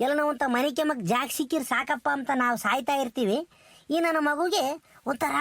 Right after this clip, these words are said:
ಮುಲ ಮುಲ ಮುಲ ಮುಲ ಅಂತೈತಿ ಇವ್ನಿಗೆ. ಹಾ, ಆ, ಕ್ಯಾಕುರ್ಸ್ ಮಕ್ಕೋಗಿರ ಅವ್ನ್ ಸೀನಪ್ಪಗೆ ಏನ್ ಹೇಳ್ತಾನ ನೋಡ್ರಿ. ಹಾ, ವಯಸ್ಸಾದ್ಮೇಲೆ ಅವೆಲ್ಲ ಎಲ್ಲಿರ್ತಾವ್ಲೇ ಸೀನಪ್ಪ? ಹಾ, ನಮ್ ಕಷ್ಟ ನಮ್ಗೆ. ಯಪ್ಪ ಕೊನಗಾಲ ಯಾತರ ಒಂದಿಟ್ ಇಟ್ಟು ಬಟ್ಟೆ ಇಕ್ಕಿ ನಮ್ಮನ್ ಚಂದಕ್ ನೋಡ್ಕೊಂಡ್ರೆ ಸಾಕು, ಒಂದಿವ್ಸ ನೀರ್ ಕಾಸ್ಕೊಂಡ್ ಕೊಟ್ರೆ ಒಯ್ಕೊಂಡೆ ಹೋ ಅಂತಾನ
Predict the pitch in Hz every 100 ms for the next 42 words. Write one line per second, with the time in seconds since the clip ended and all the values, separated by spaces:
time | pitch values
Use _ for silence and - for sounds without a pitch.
0 | 311 359 311 320 339 339 359 349 370 370
1 | 359 359 349 330 302 302 277 180 - -
2 | 226 294 180 _ _ - 190 180 240 277
3 | 320 247 277 277 320 339 339 294 302 320
4 | 311 285 254 _ _ - 285 339 339 339
5 | 330 320 320 294 - 233 269 294 359 -
6 | _ _ - - 226 214 202 330 370 -
7 | 330 294 302 320 294 285 294 285 285 285
8 | 262 285 277 277 277 254 277 277 285 247
9 | - - 226 262 196 - _ 226 277 302
10 | 302 277 - 262 262 247 254 220 - -
11 | _ - 226 247 247 240 226 240 254 247
12 | 214 226 _ _ - 214 226 233 294 285
13 | 247 277 233 262 285 247 302 277 302 302
14 | 294 254 254 262 294 240 277 285 294 285
15 | 254 277 285 277 247 254 285 254 277 254
16 | 277 262 269 262 254 269 277 277 277 277
17 | 269 320